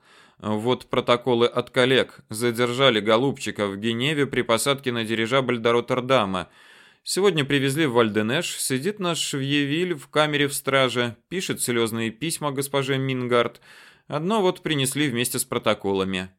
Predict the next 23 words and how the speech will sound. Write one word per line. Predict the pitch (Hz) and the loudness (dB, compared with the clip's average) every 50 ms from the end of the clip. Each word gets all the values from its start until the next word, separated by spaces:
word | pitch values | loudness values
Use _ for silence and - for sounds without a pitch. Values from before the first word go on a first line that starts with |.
| _ _ _ _ | _ _ _ _
Будешь | - 175 202 220 170 131 - - | -8 -4 -4 -2 -2 -4 -2 -2
ей | 104 92 | -2 -2
передавать? | - - 98 101 98 101 98 98 92 - - - _ _ _ _ _ _ _ _ _ _ _ _ _ _ _ _ _ _ | -2 -4 -6 -2 0 0 2 2 0 -2 -6 -12 _ _ _ _ _ _ _ _ _ _ _ _ _ _ _ _ _ _
Так, | - 95 95 - - | -8 -8 -8 -8 -10
может, | 98 101 101 101 95 104 - - | -10 -8 -8 -8 -8 -10 -10 -6
ты | - 104 | -6 -4
сам? | 95 - - 127 131 139 139 139 - _ _ _ _ _ _ _ - | -2 0 0 0 0 -2 -4 -8 -12 _ _ _ _ _ _ _ -16
Нет | 92 95 101 104 110 113 113 110 107 104 101 101 98 98 | -12 -8 -6 -4 -2 -2 0 0 0 0 0 -2 -4 -6
уж, | 101 98 85 - - _ _ - - _ _ | -8 -8 -8 -10 -14 _ _ -20 -20 _ _
я | - 95 101 104 127 170 190 | -12 -8 -2 2 4 4 4
с | 151 - | 2 0
нашим | 143 151 156 143 - 143 123 110 | -2 -2 -2 -2 -2 -4 -4 -4
пьяницей | - 104 113 123 113 107 98 - - 95 | -2 0 2 2 2 0 -4 -4 -6 -6
поговорю. | - 92 85 90 98 98 98 98 92 87 - _ _ _ | -6 -6 -6 -2 -2 0 0 -2 -2 -6 -8 _ _ _
А | - 113 123 | -6 -6 -6
ты | 120 - 160 175 202 190 | -4 -2 0 0 0 0
иди, | 156 120 127 139 151 135 - - _ - | 0 0 0 0 -2 -2 -6 -12 _ -10
утешай | 123 120 - 127 110 - 127 127 139 | -8 -4 -2 -2 -2 0 2 2 2
прекрасную | 135 147 135 135 - 113 110 - - 127 131 123 | 2 -2 -4 0 0 0 0 0 -2 -4 -4 -4
диву. | 107 101 104 107 110 107 87 69 _ _ _ _ _ - | -4 -2 -2 -2 -2 -2 -6 -6 _ _ _ _ _ -6
Ты | 113 107 104 104 104 98 98 _ _ _ | -2 0 0 0 0 -2 -6 _ _ _
явно | - - 107 120 117 101 90 92 87 | -12 -6 -2 0 0 0 0 -2 -6
понравился. | - 104 101 104 104 98 95 90 92 92 - - 95 90 85 | -4 -4 -2 -2 0 -2 -2 -2 -4 -6 -6 -8 -8 -10 -12